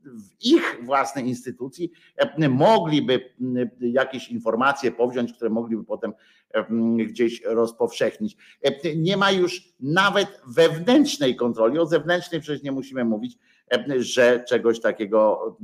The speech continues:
e, nie ma, dopóki, e, niejaki Glapa, e,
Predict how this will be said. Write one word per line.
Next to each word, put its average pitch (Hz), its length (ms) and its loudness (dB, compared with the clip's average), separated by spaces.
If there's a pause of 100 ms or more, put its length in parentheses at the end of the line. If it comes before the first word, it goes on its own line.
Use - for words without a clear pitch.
(100)
e, 107 220 0
nie 117 240 0
ma, 117 380 -2
dopóki, 156 560 -2 (260)
e, 117 720 4
niejaki 120 440 2
Glapa, 123 600 2 (320)
e, 107 120 -2